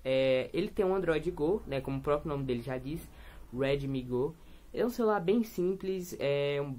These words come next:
celular bem básico mesmo. É, nesses sites aí dos Estados Unidos, ele tá custando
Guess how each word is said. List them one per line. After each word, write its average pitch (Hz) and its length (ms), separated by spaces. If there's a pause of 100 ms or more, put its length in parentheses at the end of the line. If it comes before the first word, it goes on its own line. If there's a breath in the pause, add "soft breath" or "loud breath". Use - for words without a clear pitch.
celular 151 320
bem 143 340
básico 139 500
mesmo. 131 480 (600 soft breath)
É, 135 380
nesses 156 260
sites 156 640
aí 143 240
dos 135 140
Estados 139 320
Unidos, 131 280
ele 135 140
tá 135 160
custando 135 580